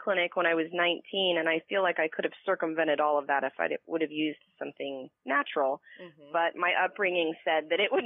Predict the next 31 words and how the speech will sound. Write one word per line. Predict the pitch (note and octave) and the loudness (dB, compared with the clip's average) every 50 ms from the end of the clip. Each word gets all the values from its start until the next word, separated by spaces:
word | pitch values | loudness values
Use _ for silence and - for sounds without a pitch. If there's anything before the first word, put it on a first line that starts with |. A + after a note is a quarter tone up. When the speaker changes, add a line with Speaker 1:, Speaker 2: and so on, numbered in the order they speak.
| G#3 G#3 | 0 -2
Speaker 1:
make | G#3+ G#3 - | -4 -4 -4
me | G3 E3 F3+ - - | -6 -6 -6 -8 -6
stupid | - A3 G3+ F#3 F#3 F3 E3+ E3 - _ _ _ _ _ _ - | -4 -2 -2 0 0 -2 -2 -2 -6 _ _ _ _ _ _ -2
and | D#3 E3 F3 D#3+ | 0 0 0 0
bite | F3 D#3+ D3 C3 - | 0 0 0 0 -2
people. | - D3 C3+ - C3+ B2 - | -6 -8 -6 -6 -6 -4 -2
I'm | - D3 D#3 D3+ D3 C#3+ C#3+ C#3+ | -2 -2 -2 -2 -4 -6 -4 -2
not | C#3+ C#3+ C#3+ - - - | 0 0 0 -2 -4 -8
kidding. | - B2+ A#2 A2 B2 C3 _ - | -8 -6 -6 -8 -8 -12 _ -12
Speaker 2:
Wow. | D#3 E3 D#3+ D#3 D3+ D3 D3 - _ _ _ _ _ _ _ _ _ _ _ _ _ _ _ _ - - | -8 -6 -4 -4 -4 -4 -6 -10 _ _ _ _ _ _ _ _ _ _ _ _ _ _ _ _ -4 -4
Speaker 1:
<laughs> | - - - - G#4+ - - A4+ | -4 -2 0 0 0 0 0 0
Speaker 2:
<laughs> | G#3+ - A4+ D4+ C4+ - - C#4+ - G#3 - G3 A3+ A3 - - - - - - - - - | 0 0 0 2 0 0 0 0 -2 -2 -2 -4 -6 -8 -12 -16 -14 -12 -12 -12 -12 -8 -4
And | - G#3+ A3+ G#3+ | -2 -2 -2 -4
so, | - - B3+ A#3 A3+ | -4 -4 -2 0 0
like | A#3 A3+ A#3 | -2 -2 -4
you | A3 A#3 | -6 -8
said | - - A#3 A3+ | -4 -2 0 0
earlier, | A3 A3 G#3 G3+ G3 F#3 F3+ | 0 2 2 2 2 2 2
you | F#3 F#3+ F#3+ F#3 F3+ F3 | 0 0 -2 -4 0 0
educate | F#3+ F#3+ F#3+ G3 F#3+ - - F#3+ F3+ - | 0 0 0 -4 -10 -6 -4 -4 -2 0
your | - F#3 F3+ | 0 0 0
children | F#3 - F#3+ E3+ E3 D#3 D3+ E3 D#3+ D3+ D3+ D3+ C#3+ | 0 -2 -4 -4 -4 -4 -4 -4 -4 -4 -4 -6 -8
about | C#3+ D#3+ D#3+ D3+ D3 D3 - _ | -6 -4 -2 -2 -2 -4 -6 _
the | - D#3+ D#3 | -12 -6 -2
other | - E3+ E3 E3+ E3 - - | -2 0 0 0 -2 -2 -2
cultures | - - D#3+ E3 - - D#3+ D#3 D3+ D#3+ D#3+ - | -4 -4 -4 -4 -6 -6 -6 -6 -6 -8 -12 -14
that | - C#3+ C#3+ D3 D3 C#3+ - _ _ _ _ _ | -10 -8 -8 -8 -8 -10 -14 _ _ _ _ _
embrace | F3+ F3 F3 - F3 F3 E3+ E3 - - | -8 -8 -4 -2 -2 -2 -2 -4 -8 -14
the | - F3+ | -18 -18
plant. | - - E3+ D3 C#3+ C#3+ C#3 - - _ _ _ _ _ _ _ | -14 -10 -6 -4 -2 -4 -4 -4 -10 _ _ _ _ _ _ _
So | - - - D#3+ D3 C#3+ D3 D3+ D3 D3 | -18 -10 -6 -4 -4 -4 -4 -6 -8 -8